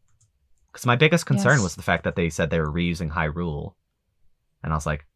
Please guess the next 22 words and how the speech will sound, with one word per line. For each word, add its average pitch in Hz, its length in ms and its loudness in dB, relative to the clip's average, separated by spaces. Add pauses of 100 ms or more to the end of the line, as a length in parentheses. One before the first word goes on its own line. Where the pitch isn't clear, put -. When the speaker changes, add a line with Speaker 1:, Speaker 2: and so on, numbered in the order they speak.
Speaker 1:
uh, 71 320 0 (760)
we 85 140 0
already 76 200 0
explored 87 360 0
Hyrule. 85 460 -10 (1300)
And 85 120 0
I 78 60 0
feel 85 140 -2
like 80 100 -4
a 80 60 -4
Dark 80 300 -4
World 90 200 -2
version 92 300 -4
kind - 180 -4
of 80 120 -4 (100)
might 80 180 -2
have 73 40 -6
been 78 220 -2 (160)
a 85 60 -6
little 82 220 -2
less 80 200 -2
interesting 151 500 -2